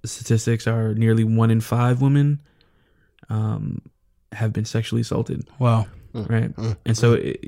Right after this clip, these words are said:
Speaker 1: it, we all know someone who has been a victim.
Speaker 2: Yeah.
Speaker 1: You know, um,
Speaker 3: Absolutely.
Speaker 1: someone close to us.
Speaker 3: Yeah.
Speaker 1: And so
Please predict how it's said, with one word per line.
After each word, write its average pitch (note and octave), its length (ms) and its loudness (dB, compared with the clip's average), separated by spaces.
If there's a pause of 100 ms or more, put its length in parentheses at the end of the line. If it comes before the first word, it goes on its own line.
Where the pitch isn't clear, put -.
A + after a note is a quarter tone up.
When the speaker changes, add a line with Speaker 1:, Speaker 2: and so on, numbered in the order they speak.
(160)
Speaker 1:
it, - 40 -20 (100)
we B2+ 220 4
all B2 440 4 (500)
know A2+ 460 6
someone G#2+ 480 -2
who A2 140 -4
has G#2+ 120 -2
been G#2+ 140 0
a G#2+ 40 0
victim. G#2+ 480 -4 (300)
Speaker 2:
Yeah. B2+ 260 2 (340)
Speaker 1:
You A2+ 120 0
know, G#2+ 140 0 (400)
um, G#2+ 140 0
Speaker 3:
Absolutely. G#2+ 360 0
Speaker 1:
someone A#2 300 4
close A#2 320 2
to - 160 -8
us. - 180 -16 (300)
Speaker 3:
Yeah. G#2+ 180 -2 (240)
Speaker 1:
And A2+ 160 -4
so A2+ 500 4